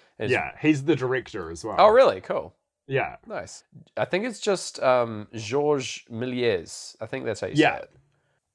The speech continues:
Speaker 1: Yeah. Uh, and yeah, so he comes in, and now it is time for everyone to turn their Empire State Buildings slash telescopes into stools with magic,
Speaker 2: Mm-hmm.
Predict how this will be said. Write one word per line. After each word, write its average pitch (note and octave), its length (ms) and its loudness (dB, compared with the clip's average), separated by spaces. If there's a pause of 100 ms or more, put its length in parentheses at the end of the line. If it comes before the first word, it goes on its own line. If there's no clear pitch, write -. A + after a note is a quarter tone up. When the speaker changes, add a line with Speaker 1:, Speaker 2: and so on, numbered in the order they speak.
(260)
Speaker 1:
Yeah. G2 240 0 (120)
Uh, B2+ 360 6 (360)
and B2+ 140 -6
yeah, B2 220 -2
so A#2 180 2
he E3 160 -2
comes D3+ 300 0
in, D3 180 0
and A2 240 -8
now B2 240 4
it A2+ 80 2
is A2+ 140 -6
time G#2 500 0
for G2+ 320 -2
everyone A#2+ 320 -2
to A2 100 -12
turn G#2+ 500 -6
their G2+ 540 0
Empire G#2+ 320 0
State G#2+ 300 -4
Buildings G2 640 -4
slash G2+ 460 -2
telescopes G2+ 580 0
into G#2 240 -6
stools C#3+ 600 -2
with B2+ 160 -6
magic, D3 600 0
Speaker 2:
Mm-hmm. B2+ 300 -4